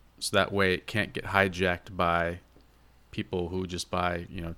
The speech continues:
ten thousand dollar miners or, you know, or create these huge farms. So that's one. The other one, but the reverse hypothesis is if, if price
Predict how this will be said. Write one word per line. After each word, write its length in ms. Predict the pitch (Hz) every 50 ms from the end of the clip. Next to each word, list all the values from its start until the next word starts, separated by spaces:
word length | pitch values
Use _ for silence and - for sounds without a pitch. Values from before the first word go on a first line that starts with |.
| -
ten 180 | - - 98 90
thousand 320 | - 90 85 85 85 85
dollar 240 | 85 85 85 82 87
miners 440 | 92 107 110 104 92 82 78 - 80
or, 340 | 80 80 78 80 - - - - - - - - - - - - - -
you 100 | - 87
know, 80 | 78 67
or 280 | 57 85 90 95 92 - - - -
create 220 | - - 107 92 -
these 160 | 90 - -
huge 180 | 98 90 -
farms. 560 | - - 113 98 87 78 - - 101 - - - - - - - - - - - - - - - - - -
So 100 | - 104
that's 200 | 117 120 120 -
one. 500 | 117 127 143 135 107 92 92 92 92 - - - - - - - -
The 160 | 110 120 180
other 140 | 196 233 180
one, 480 | 135 120 110 107 101 101 98 92 - - - - - 120 - - - -
but 180 | 127 127 127 -
the 80 | 131
reverse 440 | 110 117 117 104 123 156 180 - -
hypothesis 800 | 117 101 - - 98 92 90 - 95 - - - 98 90 - 101
is 400 | 98 95 92 90 85 - - - - _ - - - - _ - - - - - - - - - - -
if, 220 | 127 123 - - - - - - - _ - _ - -
if 280 | 135 123 113 - - -
price 720 | - - - 156 156 165 156 - - - - - - -